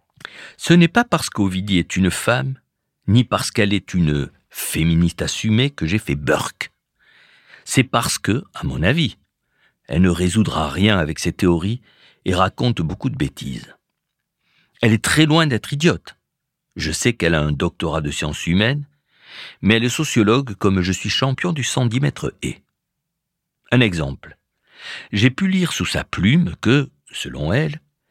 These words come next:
les ados d'aujourd'hui sont plus apaisants et apaisés à propos du sexe. Parle-t-elle uniquement des classes sociales supérieures ?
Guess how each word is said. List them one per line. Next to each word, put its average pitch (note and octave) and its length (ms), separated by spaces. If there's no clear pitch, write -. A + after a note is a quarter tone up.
les G#2 220
ados C3 300
d'aujourd'hui G#2 720
sont A2 260
plus F#2+ 400
apaisants G#2+ 760
et D#2+ 160
apaisés G#2+ 760
à F2+ 100
propos - 360
du D#2+ 100
sexe. - 460
Parle-t-elle C3+ 540
uniquement F#3+ 520
des G3+ 120
classes E3 340
sociales A2+ 460
supérieures ? F#2 760